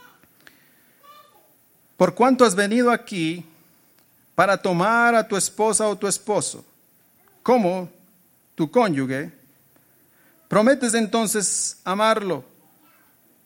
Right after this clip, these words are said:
consolarlo, honrarlo y cuidarlo en tiempo de salud y en tiempo de enfermedad,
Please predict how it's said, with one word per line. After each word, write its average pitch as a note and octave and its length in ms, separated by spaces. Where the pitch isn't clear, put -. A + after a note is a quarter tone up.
consolarlo, G3+ 920
honrarlo F#3 840
y D#3 120
cuidarlo D#3+ 680
en E3 160
tiempo G3+ 400
de F3+ 80
salud F#3 560
y G#3+ 80
en G#3 140
tiempo G3+ 340
de G3 80
enfermedad, F3 760